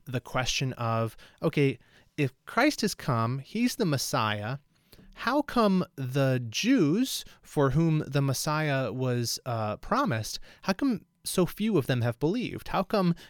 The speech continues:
uh, our church in Rome, it's mostly Gentiles? And so Paul's dealing with that question of, well, okay, well, what's going on with them? Why is it that,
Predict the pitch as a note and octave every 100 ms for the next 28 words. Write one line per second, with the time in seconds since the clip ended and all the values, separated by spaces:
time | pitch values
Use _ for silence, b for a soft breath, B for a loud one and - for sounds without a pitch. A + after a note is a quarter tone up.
0 | - C#3+ C3 C#3+ - F3+ - D3 A3 C4+
1 | D3 D3+ - B2 A2 - D3 A#3 B3 -
2 | - - - - _ B B B - D#3
3 | F3 D#3+ G#3+ E3 B2+ D#3+ F3+ D#3+ D3+ C#3+
4 | - - F#3 - D3 B2 B2+ D3+ - A#2+
5 | B2 A#2+ D3 - D#3 C#3+ B2+ C3 C3 C3
6 | C3 B2+ B2 B2 B2 D3 D3 B2 B2 -
7 | A2+